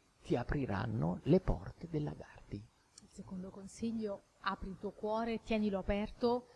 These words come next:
Speaker 2: non nasconderti perché loro vogliono vederlo il tuo cuore, quindi ricorda di accedere con un cuore pulito.
Speaker 1: E il terzo super consiglio, ragazzi, qual è? Vai subito su channelnews punto it dove puoi scaricare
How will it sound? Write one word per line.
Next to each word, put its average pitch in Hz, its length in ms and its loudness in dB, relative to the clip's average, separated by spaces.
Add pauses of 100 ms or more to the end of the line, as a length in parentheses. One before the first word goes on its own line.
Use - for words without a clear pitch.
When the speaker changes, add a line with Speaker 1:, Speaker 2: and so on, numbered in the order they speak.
(320)
Speaker 2:
non 247 260 2
nasconderti 214 960 -2
perché 202 340 0
loro 214 320 2
vogliono 196 340 -2
vederlo 190 460 4
il 180 80 -4
tuo 180 140 -6
cuore, 165 380 -6
quindi 190 420 -6 (280)
ricorda 202 440 -4
di 190 100 -2
accedere 196 680 -4 (260)
con 185 100 -12
un 180 100 -10
cuore 185 460 -12
pulito. 170 440 -6 (120)
Speaker 1:
E 165 220 10
il 175 180 10
terzo 220 360 6
super - 520 4
consiglio, 135 880 0
ragazzi, 117 600 -2 (200)
qual 113 240 -2
è? 220 340 4 (460)
Vai 196 260 10
subito 214 560 12
su - 240 12
channelnews 175 880 6
punto 143 400 2
it 135 320 2
dove 117 280 2
puoi 180 540 0
scaricare 131 920 2